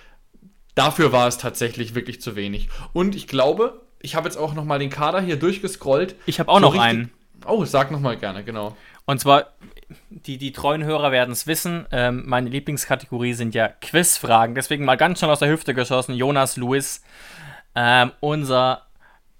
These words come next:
Speaker 2: neuerdings Rechtsaußen Robert Sko hat dreiundzwanzig Spiele bestritten und viele auch über längere Zeit. Wie viele Torbeteiligungen hat Robert Sko?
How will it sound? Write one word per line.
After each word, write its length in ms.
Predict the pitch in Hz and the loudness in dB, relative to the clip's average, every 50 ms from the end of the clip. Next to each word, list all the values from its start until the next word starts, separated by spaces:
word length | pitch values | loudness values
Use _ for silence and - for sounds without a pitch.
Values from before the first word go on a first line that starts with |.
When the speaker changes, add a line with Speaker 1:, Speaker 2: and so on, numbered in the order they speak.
| _ - | _ -8
Speaker 2:
neuerdings 680 | - 139 139 147 151 151 139 127 131 131 127 - - - | -4 0 4 6 6 6 6 4 2 -2 -2 -4 -4 -4
Rechtsaußen 760 | 123 131 151 147 - - - - 127 160 185 180 - 190 160 | 0 -2 -2 -2 -2 -6 -4 -2 -2 -2 -2 -2 -6 -6 -6
Robert 400 | 131 139 156 156 151 147 - - | -4 -4 -2 -2 -2 -2 -2 -6
Sko 420 | - - - - 165 170 180 156 | -8 -8 -2 0 0 0 2 2
hat 200 | 156 156 - - | 0 0 0 0
dreiundzwanzig 760 | 135 135 160 180 196 196 190 175 - 180 170 165 - 156 - | 2 4 4 4 4 2 0 0 0 0 0 0 -4 -8 -10
Spiele 300 | - - 196 185 156 120 | -8 -6 -4 -2 -2 -2
bestritten 420 | 120 110 - - 127 110 - 120 | -2 -6 -6 -8 -10 -8 -8 -10
und 160 | 113 - 120 | -12 -12 -14
viele 320 | - - 190 202 185 151 - | -10 -8 -8 -4 -4 -2 -2
auch 140 | 139 151 170 | -2 -4 -4
über 180 | 156 147 143 | -2 -2 0
längere 320 | 143 156 160 156 143 139 143 | 0 0 -4 -4 -4 -6 -6
Zeit. 380 | - - 160 147 131 120 120 | -4 0 2 2 2 2 0
Wie 100 | 156 202 | -2 -2
viele 400 | 196 - - 202 180 175 170 - | -2 -2 -6 -6 -4 -6 -8 -8
Torbeteiligungen 1040 | - - 208 233 233 170 135 - - 139 127 123 123 123 117 127 123 127 131 123 127 | -4 0 0 0 2 0 -2 -4 2 4 4 4 4 0 -4 -4 -6 -4 -6 -4 -6
hat 160 | 147 - 135 | -6 -6 -4
Robert 320 | 131 139 147 147 143 - | -6 -2 0 0 0 0
Sko? 400 | - - - - 135 110 - - | -4 -8 -6 -8 -10 -10 -10 -14